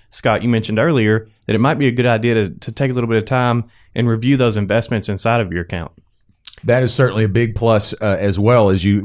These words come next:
Speaker 2: and you, and having that in front of you, you can, you can do that. And then we mentioned earlier too about life insurance policies. Uh, if you have a will, if you have an estate plan,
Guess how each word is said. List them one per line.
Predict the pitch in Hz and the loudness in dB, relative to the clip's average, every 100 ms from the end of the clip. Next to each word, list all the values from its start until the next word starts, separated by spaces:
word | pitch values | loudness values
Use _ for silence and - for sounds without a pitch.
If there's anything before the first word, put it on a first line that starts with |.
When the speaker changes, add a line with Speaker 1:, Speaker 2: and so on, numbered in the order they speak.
| 107 95 | -6 -6
Speaker 2:
and | 101 | -2
you, | 101 | 0
and | 101 101 | 0 0
having | 135 135 117 | 0 2 2
that | 104 | 2
in | 92 | 2
front | 113 113 | 0 2
of | 104 | 2
you, | |
you | 92 92 | 2 2
can, | 92 90 101 | 0 -2 0
you | 101 | -2
can | - 85 | 0 2
do | 117 | 2
that. | 101 78 80 - - - | 4 0 -4 -10 -20 -2
And | 139 | 2
then | 180 | 4
we | |
mentioned | 214 202 196 156 | 4 2 2 4
earlier | 175 170 135 | 4 4 2
too | 151 | 2
about | 151 123 | 2 2
life | 110 117 139 | 4 2 2
insurance | 139 147 143 143 | 0 0 -2 -2
policies. | - 147 147 147 156 151 143 - - _ | 0 2 2 2 0 -2 -4 -8 -20 _
Uh, | - 90 87 - | -6 -4 -4 -6
if | - 85 82 | -8 -10 -4
you | 95 | 0
have | 101 | 0
a | |
will, | 92 104 127 139 117 | 2 4 4 4 2
if | - | 0
you | 90 | -2
have | 87 | -2
an | 82 | -2
estate | - 127 135 | 0 0 0
plan, | 131 131 135 131 | 0 2 2 0